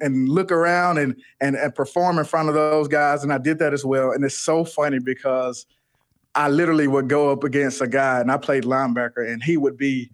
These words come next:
oh my goodness, about six five. And here I am, five eleven. <laughs> And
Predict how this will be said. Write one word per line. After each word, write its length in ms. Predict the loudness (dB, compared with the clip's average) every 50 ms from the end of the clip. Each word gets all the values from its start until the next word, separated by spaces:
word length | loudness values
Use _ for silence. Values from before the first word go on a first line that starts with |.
| -20 _ _ _ _ _ _ _ -4
oh 100 | -2 0
my 160 | 0 0 0
goodness, 340 | 0 0 0 0 0 0 0
about 280 | 0 2 2 2 0
six 320 | -2 -2 -2 -2 -2 -2 -4
five. 580 | -2 0 0 2 0 0 -2 -2 -4 -8 -18 _ _ _ _ _ _ _ _
And 160 | -2 0 2
here 140 | 2 2 2
I 160 | 2 2 2
am, 160 | 2 0 -2
five 320 | -4 -2 -2 0 0 2 2
eleven. 360 | 2 2 2 0 0 -2 -6 -6 -4 -2 0 0
<laughs> 960 | 0 0 0 0 0 -2 -2 -4 -4 -6 -6 -8 -12 -8 -4 -4 -4 0 0
And 420 | 0 0 0 0 0 -2 -4 -6